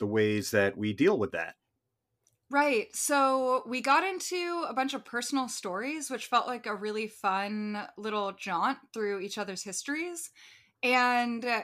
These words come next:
Speaker 2: I thought that some of the techniques that we riffed about, dealing with anxiety, dealing with overcoming fear, dealing with, um, you know, what happens when you get triggered and you're out there and you're doing it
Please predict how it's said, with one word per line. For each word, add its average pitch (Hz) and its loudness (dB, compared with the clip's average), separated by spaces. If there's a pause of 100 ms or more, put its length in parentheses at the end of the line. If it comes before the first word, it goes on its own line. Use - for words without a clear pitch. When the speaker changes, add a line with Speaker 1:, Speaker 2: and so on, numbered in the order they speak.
(140)
Speaker 2:
I 240 4
thought 339 4
that 403 2 (480)
some - 2
of 339 0
the 330 -6
techniques 269 0
that 247 4
we 240 -2
riffed 240 -4
about, 202 4 (520)
dealing 254 0
with 220 -6
anxiety, 262 2
dealing 226 -2
with 208 -8
overcoming 190 -6
fear, 247 0
dealing 233 -2
with, 220 -2 (640)
um, 202 6 (1040)
you 247 0
know, 254 4
what 254 4
happens 240 2
when 247 -4
you 247 -4
get - -2
triggered 220 -2
and 214 -2
you're 208 -2
out 226 4
there 196 -2
and 202 -6
you're 196 -8
doing 220 -2
it 170 -12